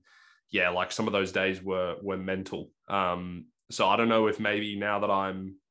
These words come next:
generally not as tired, I mean, yeah, still, like, at the end of a long day, I'm, I'm still pretty tired, but it'll be interesting to see how that is now, um, whether or not that has a bearing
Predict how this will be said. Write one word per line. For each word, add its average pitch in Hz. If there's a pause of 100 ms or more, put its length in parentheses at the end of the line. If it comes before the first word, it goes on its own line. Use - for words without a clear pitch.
generally 110
not 101
as 98
tired, 101 (100)
I 117
mean, 123
yeah, 117
still, 107
like, 95
at -
the 95
end 104
of 95
a 98
long 95
day, 92
I'm, 101
I'm 92
still 98
pretty 92
tired, 95
but - (520)
it'll 117
be 123
interesting 127
to 110
see 110
how 98
that 101
is 95
now, 95 (300)
um, 95
whether 101
or 92
not 92
that 92
has 95
a 85
bearing 95